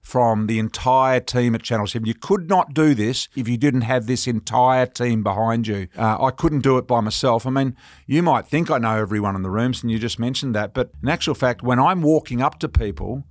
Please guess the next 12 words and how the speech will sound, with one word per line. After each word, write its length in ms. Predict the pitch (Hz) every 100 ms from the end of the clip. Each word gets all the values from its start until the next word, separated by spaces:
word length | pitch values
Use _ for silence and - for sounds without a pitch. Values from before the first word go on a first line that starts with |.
| -
I'm 300 | 127 156 156
sometimes 680 | 127 147 151 - 120 113 113
not 260 | 123 131 -
sure 340 | - 143 127
who 140 | 139
they 220 | 127 120 123
are. 380 | 160 120 80 - _
And 140 | 135 127
it's 140 | 120
only 320 | 131 151 180
through 280 | 147 151 131
the 260 | 120 117